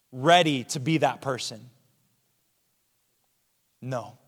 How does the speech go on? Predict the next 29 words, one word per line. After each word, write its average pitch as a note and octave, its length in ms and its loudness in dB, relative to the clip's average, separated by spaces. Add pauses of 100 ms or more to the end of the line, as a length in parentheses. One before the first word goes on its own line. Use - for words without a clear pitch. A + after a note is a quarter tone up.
(1500)
He D#3+ 80 -4
had D3 220 -2
to D3 80 -10
go D3 160 -2
through D3 260 -4
a C3+ 60 -2
season C#3 580 -8
after C#3 340 -8
encounter. C3 540 -12 (320)
He E3 140 -4
had D#3 80 2
to D3 80 -6
go D3 120 0
through C#3+ 220 -2
a B2+ 40 0
season D3 520 -2
where C3+ 100 -4
God C#3+ 380 0 (180)
stripped - 640 -4
away D3+ 540 0 (540)
his D3 200 -2
identity, C#3 680 -4 (2000)
took F3+ 220 -4
him F3 140 -2
to E3+ 160 4
a D3+ 40 6
place E3 460 0
of C#3+ 140 -10
formlessness, - 1300 -4